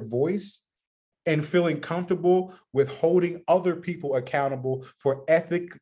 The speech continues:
and moral wrongs. And that's what we're talking about here. Whenever you hear the word cancel culture, what is it in reference to?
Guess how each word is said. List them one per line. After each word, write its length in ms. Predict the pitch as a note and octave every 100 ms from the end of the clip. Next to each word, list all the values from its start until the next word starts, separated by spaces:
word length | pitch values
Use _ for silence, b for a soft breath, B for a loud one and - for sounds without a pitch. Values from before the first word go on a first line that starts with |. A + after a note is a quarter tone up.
| _
and 240 | - C#3+ C#3
moral 580 | D3 D3+ C#3+ C#3+ C#3 - _ -
wrongs. 640 | A2 A#2+ F#2+ - - - - -
And 160 | A#3 C4+
that's 220 | D#4+ E4
what 160 | C#4
we're 120 | A#3+ C4
talking 460 | - D4 D4 F#3+
about 300 | D#3+ C3+ A2
here. 160 | A2+ - _ _ _ -
Whenever 420 | A3 D#4+ F4 E4
you 160 | D#4
hear 180 | D4 C#4+
the 100 | C#4+
word 240 | B3 B3+ B3+
cancel 380 | - B3 B3 A3
culture, 460 | - G3 F3+ F#3+ F#3+ B
what 200 | C4+ E4+
is 80 | D4
it 100 | A#3
in 80 | G3
reference 380 | E3 D3+ E3+ -
to? 260 | G3 A3+